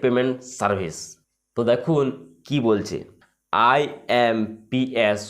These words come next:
হলো একটি তাৎক্ষণিক অর্থাৎ স্থানান্তর পরিষেবা, যেটি সর্বক্ষণ চালু থাকে এবং চব্বিশ ঘন্টা তিনশো পঁয়ষট্টি দিন কাজ করে।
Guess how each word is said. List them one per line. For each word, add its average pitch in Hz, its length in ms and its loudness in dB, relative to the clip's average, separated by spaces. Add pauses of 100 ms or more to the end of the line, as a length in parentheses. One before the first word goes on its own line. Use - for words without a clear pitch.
(100)
হলো 113 180 0 (200)
একটি 117 400 -2 (460)
তাৎক্ষণিক 151 680 0 (180)
অর্থাৎ 135 380 0 (200)
স্থানান্তর 139 580 -2
পরিষেবা, 113 500 0 (520)
যেটি 127 280 0 (180)
সর্বক্ষণ 123 680 2 (540)
চালু 113 240 2 (240)
থাকে 110 320 -2 (480)
এবং 127 260 4 (460)
চব্বিশ 117 520 2
ঘন্টা 127 520 0 (420)
তিনশো 123 300 0 (120)
পঁয়ষট্টি 123 460 0 (120)
দিন 123 120 2 (220)
কাজ 110 200 0 (160)
করে। 104 260 0